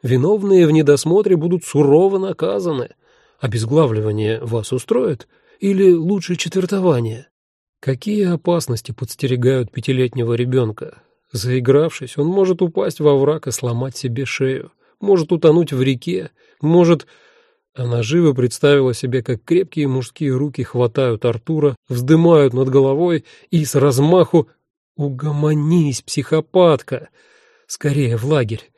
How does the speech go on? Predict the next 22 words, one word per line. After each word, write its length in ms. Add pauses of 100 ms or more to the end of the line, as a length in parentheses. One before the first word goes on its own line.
(220)
Приглядеть, 640
защитить!» 680 (600)
Разбудить 580
конюха, 480 (100)
приказать 480
седлать 340
лошадей? 520 (560)
Нельзя 460
пороть 340
горячку, 520
вызывая 440
лишние 360
подозрения. 720 (200)
На 180
сегодня 540
назначено 560
плановое 440
погружение. 640 (280)
Бегом 460
в 140
ванную, 500
умойся. 580